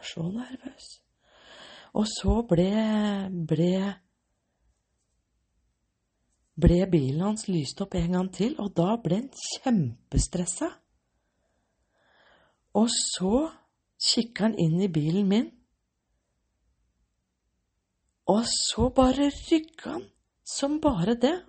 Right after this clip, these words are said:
og han brød seg ikke om det var unger i veien. Det var ikke noe grunn til at det skulle være unger i veien. Men, eh,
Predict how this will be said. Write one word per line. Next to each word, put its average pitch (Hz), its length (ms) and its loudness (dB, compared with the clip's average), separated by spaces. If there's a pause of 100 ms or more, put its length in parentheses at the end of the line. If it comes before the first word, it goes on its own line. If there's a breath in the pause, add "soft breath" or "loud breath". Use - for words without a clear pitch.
(120)
og 214 240 4
han 190 160 2
brød 220 240 0
seg - 160 -4
ikke - 220 -4
om 160 100 2
det 180 120 4
var 190 120 6
unger 185 240 2
i 185 60 2
veien. 208 280 0
Det - 380 -16
var 151 80 -6
ikke - 160 -6
noe 170 80 0
grunn 131 220 -2
til 143 80 -8
at 143 100 -6
det 135 60 -4
skulle 143 200 -6
være 127 180 -4
unger 123 260 -4
i 143 40 -6
veien. 139 300 -6 (840 loud breath)
Men, 160 420 0
eh, 143 260 -2